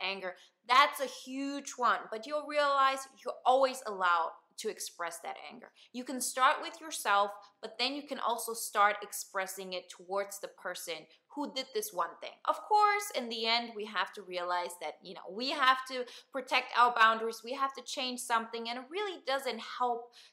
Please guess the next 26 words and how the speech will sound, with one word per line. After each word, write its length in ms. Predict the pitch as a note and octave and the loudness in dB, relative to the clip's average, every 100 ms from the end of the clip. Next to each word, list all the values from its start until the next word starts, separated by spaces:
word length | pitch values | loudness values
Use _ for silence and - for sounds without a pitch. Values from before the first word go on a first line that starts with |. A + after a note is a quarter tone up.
| _ | _
to 140 | C4 | -14
change 480 | A#3 - D4 D#4 D#4 - | -8 -6 -4 -4 -4 0
our 240 | A#3 A3+ | 2 2
behavior 720 | A3+ G#3+ - C4 D4 B3 B3 A3 | -2 -12 -6 -6 -4 -2 0 0
around 360 | G3+ G#3 G3+ G3 - | 0 2 2 2 -4
anger 540 | A3 C#4 C4+ A3 G#3 G#3 - _ | -4 -2 -2 -2 -2 -6 -18 _
if 140 | B3 B3 | -8 -6
we 200 | C4+ A#3 - | -10 -8 2
don't 400 | B3 C4+ C4+ - | 2 2 -6 -8
change 600 | - C#4 C4 C4 B3+ - - | -6 -4 -2 -4 -6 -10 2
our 260 | G#3+ A3 G#3+ | 4 4 0
behavior 600 | G#3 - A#3+ A#3 G#3+ A3+ | -14 -12 -10 -10 -4 -4
towards 400 | A3 A3+ A3+ A3+ | -4 -4 -4 -4
future 440 | - A#3 A3+ A#3 G#3+ - | -14 -12 -12 -12 -8 -2
actions. 640 | F#4+ F#4+ - C#3+ G#3+ - - - | -2 -2 -8 -10 -14 -18 -20 -12
What 120 | - D#4 | 0 0
I'm 120 | E4 | 0
saying 400 | - G4+ G#4 C#4+ | 0 0 0 0
by 160 | C4 G#3+ | 0 2
this 200 | A3+ A3+ | 0 0
is 260 | G#3 G#3+ G#3+ _ _ _ | -4 -4 -6 _ _ _
you 360 | G3+ C4 F4+ G4 | -10 -2 -2 -2
can 160 | D#4+ - | -6 0
only 360 | B3+ D#4 D#4 A3 | 2 2 0 -6
express 600 | - - - A#3+ D4 - - | -6 -8 -2 0 0 0 -2
anger, 300 | G#3 G3 | -2 -4